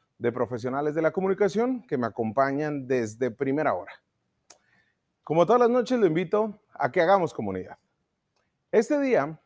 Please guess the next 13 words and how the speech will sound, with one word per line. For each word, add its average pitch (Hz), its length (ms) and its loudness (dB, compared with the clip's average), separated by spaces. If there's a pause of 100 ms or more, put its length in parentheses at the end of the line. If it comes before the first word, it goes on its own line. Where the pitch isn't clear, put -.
(760)
hay 131 100 -6
mucha 165 220 -2
información 123 500 -2
a 110 60 -4
analizar 120 480 -4 (640)
de 135 100 0
diferentes 196 540 0
temas, - 540 -10 (460)
pero 180 800 2 (100)
ya 185 200 0
he 214 40 2
venido 214 260 2
postergando 139 720 -6